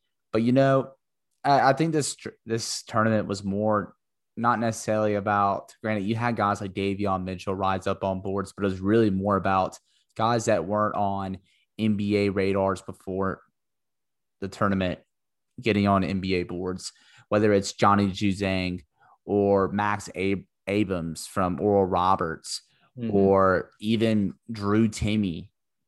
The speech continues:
Speaker 1: getting a li-, like, at least, like, getting into that consideration of, like, "Oh, like, could this guy be an N B A guy?" I mean,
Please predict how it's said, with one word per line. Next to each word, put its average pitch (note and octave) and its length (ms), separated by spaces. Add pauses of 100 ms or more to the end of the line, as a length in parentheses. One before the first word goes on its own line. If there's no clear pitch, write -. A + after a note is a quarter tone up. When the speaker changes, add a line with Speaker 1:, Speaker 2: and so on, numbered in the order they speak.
(120)
Speaker 1:
getting G2 240
a G2+ 40
li-, G2 240
like, G#2 180
at F2+ 220
least, A2 300
like, F2+ 140
getting G#2 300
into G2 200
that F#2 200
consideration F#2+ 680
of, E2+ 80
like, F#2 120
"Oh, - 200
like, F2+ 260
could G#2+ 100
this G2+ 140
guy G2+ 160
be G#2 160
an G2 80
N F#2+ 140
B F#2 100
A G#2+ 140
guy?" F2 260
I E2 40
mean, E2+ 260